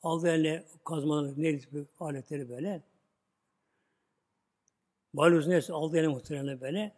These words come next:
Peygamber "Bismillah." dedi böyle. Bir vurdu. Yani üçte bir ufalandı muhteremler. Üçte biri ufalandı böyle. Bir ateş çıktı böyle. Işık çıktı böyle böyle. Yemen'e doğru böyle.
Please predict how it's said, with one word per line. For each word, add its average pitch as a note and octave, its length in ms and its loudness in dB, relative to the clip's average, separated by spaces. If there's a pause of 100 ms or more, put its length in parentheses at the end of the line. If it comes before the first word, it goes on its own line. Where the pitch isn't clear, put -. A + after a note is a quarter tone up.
(100)
Peygamber F3 500 0
"Bismillah." F3+ 460 0
dedi C#3+ 280 0
böyle. G3+ 400 -2 (640)
Bir G#3+ 200 2
vurdu. G3+ 560 0 (1040)
Yani F3+ 220 -4
üçte G3+ 380 2
bir A3 60 -2
ufalandı F3 340 4
muhteremler. B2 500 -2 (680)
Üçte G3+ 500 -2
biri D#3+ 320 2 (200)
ufalandı E3 400 0
böyle. A#2+ 200 -4 (2500)
Bir G3+ 60 -8
ateş E3+ 320 0
çıktı D3 260 -6
böyle. - 340 -20 (340)
Işık F#3 240 0
çıktı - 300 -10
böyle B2 260 -18
böyle. G3+ 320 -8 (720)
Yemen'e F3+ 640 2
doğru D#3+ 320 2
böyle. C3+ 240 -4